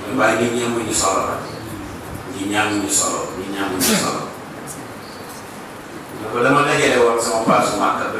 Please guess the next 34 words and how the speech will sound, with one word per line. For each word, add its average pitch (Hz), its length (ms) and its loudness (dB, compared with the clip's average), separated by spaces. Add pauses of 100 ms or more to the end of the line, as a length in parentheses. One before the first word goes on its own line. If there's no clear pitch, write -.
mu - 80 -6
mat - 160 -4
sëkk. - 320 -2 (1600)
Ma 117 160 4
ñëw 120 240 6
tàggu 104 320 2
sa - 240 -2
maam - 400 2
Al - 80 -2
Hadj - 400 -2
Malick, - 300 -4
Seydi - 260 -2
El 98 80 -2
Hadj - 240 -4
Malick. - 320 -4 (1200)
Ne 123 160 0
bi 147 80 6
ma 147 160 8
ñëwee 127 320 4
tàggu - 320 2
ko, - 60 -2 (100)
mu 113 80 0
ne 117 80 0
ma 110 160 -2
dégg 123 240 2 (160)
naa - 160 -4
la. - 100 -8 (1400)
Te 113 160 -2
ñaar 135 400 4
mooy 156 240 4
kilifa 131 560 4
moo 120 160 2
ko 156 80 4
jot. - 220 0